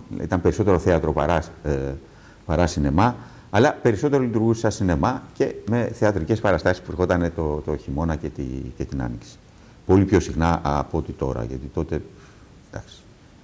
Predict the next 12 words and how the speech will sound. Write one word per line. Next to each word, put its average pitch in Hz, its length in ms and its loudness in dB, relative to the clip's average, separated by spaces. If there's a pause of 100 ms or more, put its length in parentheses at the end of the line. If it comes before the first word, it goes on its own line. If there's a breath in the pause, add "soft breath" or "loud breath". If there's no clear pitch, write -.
(680 loud breath)
ήταν 90 340 2
διαφορετικά 76 560 0
τα, 58 380 -4 (180)
τα - 80 -8
πράγματα. 58 420 -6 (380 loud breath)
Ε, 78 1000 0 (400)
ο 90 120 4
κόσμος 123 680 4
έφτανε 135 420 2
μέχρι 127 220 0
το 135 100 0
Ακτέο, 104 440 0